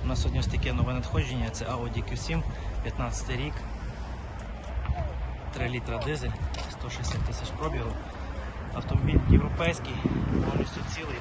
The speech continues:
не фарбований, на пневмо, на ось таких двадцятих тапках, матричні фари, повний S-Line,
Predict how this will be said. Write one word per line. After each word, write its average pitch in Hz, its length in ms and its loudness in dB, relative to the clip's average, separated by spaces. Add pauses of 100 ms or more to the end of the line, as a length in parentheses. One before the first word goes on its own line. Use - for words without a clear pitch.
не 135 60 -2
фарбований, 123 720 -2 (680)
на 139 100 0
пневмо, 139 480 0 (1040)
на - 160 6
ось - 60 2
таких - 340 8 (2000)
двадцятих 131 440 -2
тапках, 143 400 0 (800)
матричні 139 480 -4
фари, 151 300 2 (1900)
повний 147 440 0
S-Line, 165 380 -2